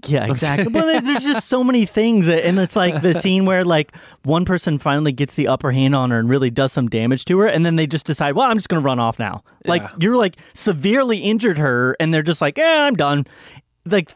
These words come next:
Speaker 1: decisions like that, it gets to the point where you're like, "Okay, well, these guys suddenly now are just the most inept, idiotic, stupid." And so it doesn't, it, it's sad because it doesn't make me feel like I'm, she's getting, especially 'cause she's killing off people that, for realistic re-, like,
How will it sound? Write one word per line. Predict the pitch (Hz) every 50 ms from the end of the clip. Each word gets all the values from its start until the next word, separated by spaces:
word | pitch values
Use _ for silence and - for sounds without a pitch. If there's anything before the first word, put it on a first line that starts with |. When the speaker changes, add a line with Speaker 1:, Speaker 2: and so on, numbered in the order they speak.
| 170
Speaker 1:
decisions | 156 165 185 - - 220 208 247 214 160
like | 165 139 117
that, | 147 156 180 156
it | 131 120
gets | 135 156 -
to | -
the | 151 131
point | - 151 151 143
where | 131 135
you're | 131 127
like, | 123 120 -
"Okay, | 180 - - 170
well, | 135 120 123
these | 131 151 147
guys | - 160 143 123 -
suddenly | - 151 143 143 156 143
now | 135 127 123 127 131 123
are | 117
just | 110 123 117 - - -
the | 123 123
most | 120 117 117 117 117 - -
inept, | - 127 120 120 120 120 - - - _ - 139
idiotic, | 127 135 143 135 123 120 120 117 117 117 - -
stupid." | - - - 151 143 135 - 139 123 120 - - - _ _ _ _ _ -
And | 160 160 -
so | 208 202
it | 208 170
doesn't, | 233 220 - 226 - -
it, | - 175 - _ _ -
it's | 165 - -
sad | - 180 180 220 175 147
because | 139 - 147 131
it | 139
doesn't | 131 175 175 185 160
make | 160 160 147
me | 143 123
feel | - 160 147
like | 143 135 120
I'm, | 139 131 131
she's | - - 151 139 -
getting, | - 139 135 135 131
especially | - - 226 233 - - 196
'cause | - - 151 -
she's | - 143 123
killing | - - 147 135 135
off | 131 120 -
people | - 135 127 - 127
that, | 123 120 117 - - - - - _ _ _ _ _ _ _ _ - _ _
for | - - 156 143
realistic | 127 135 180 214 202 160 143 139 - - 117 -
re-, | 123 135 147 - -
like, | 139 131 - -